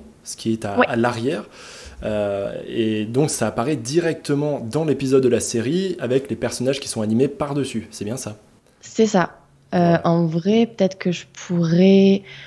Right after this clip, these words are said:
Speaker 2: très rapidement, pour que ça te donne un peu plus de, euh, bah, justement, un que j'étais en train de montrer, qui est juste là. Euh,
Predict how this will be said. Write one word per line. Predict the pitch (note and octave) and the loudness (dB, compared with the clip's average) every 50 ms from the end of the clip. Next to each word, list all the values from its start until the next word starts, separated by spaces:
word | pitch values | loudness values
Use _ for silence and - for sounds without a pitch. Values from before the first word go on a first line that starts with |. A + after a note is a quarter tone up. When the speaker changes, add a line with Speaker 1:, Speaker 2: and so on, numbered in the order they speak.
| - - _ _ _ | -20 -20 _ _ _
Speaker 2:
très | - - - G#3 G#3 | -10 -2 2 4 6
rapidement, | F#3+ F#3+ F#3 F#3 - - - F3+ F3+ F3 F3 F3+ F#3 F#3+ F#3+ G3 G3+ G3+ - _ _ - | 6 6 4 2 0 0 2 4 4 6 6 6 6 6 4 4 2 -2 -8 _ _ -20
pour | - E3+ | -20 -16
que | - - | -12 -8
ça | - - E3 D#3+ | -4 -2 -2 0
te | E3 | 2
donne | E3 E3+ E3 | 2 4 4
un | E3 D#3+ | 4 4
peu | D3+ - D#3 | 2 0 -4
plus | - - F3+ E3+ E3 D#3+ | -2 0 0 0 0 0
de, | D#3 D#3+ D#3 D#3 D3+ D3+ D3 D3 D3 D3 D#3 - _ _ _ _ _ _ _ _ - - | 0 0 2 2 2 2 2 0 0 -2 -4 -6 _ _ _ _ _ _ _ _ 0 2
euh, | F#3 F#3 F3+ F3+ F3+ F3+ F3 F3 F3+ | 4 6 6 6 6 4 4 2 2
bah, | E3+ E3 | 2 0
justement, | E3+ F3+ - - G#3 F#3+ E3+ D#3+ - | 0 -2 -6 -6 -4 -4 -4 -4 -2
un | F#3 F#3+ G3 | -2 -2 -2
que | F#3 | 0
j'étais | F3+ F3 F3+ E3 | -2 -4 -2 -2
en | E3 F3 | -2 -2
train | F3+ - - - A3+ | -2 -4 -6 -4 0
de | A3 | 2
montrer, | G3+ F#3 F3 E3+ - - - F#3 G3+ - - - - - _ - - - - | 2 2 2 0 -2 -2 -2 -2 -2 -2 -4 -12 -20 -20 _ -20 -20 -20 -14
qui | - - E3 | -8 -6 -4
est | D#3 | -4
juste | D3+ F3 - - - - | -4 -6 -8 -8 -4 -2
là. | F3 D3+ D#3 E3 - - - - - - - - - - - - - - - - - - | 0 2 0 0 -2 -4 -12 -20 -20 -20 -20 -20 -20 -20 -20 -20 -20 -20 -20 -12 -2 2
Euh, | F3 F3 E3+ E3+ E3+ E3+ E3+ E3 E3+ E3+ E3+ E3+ E3+ E3+ E3 E3 E3 E3 | 4 6 6 8 8 6 6 6 6 6 6 6 6 6 6 6 4 2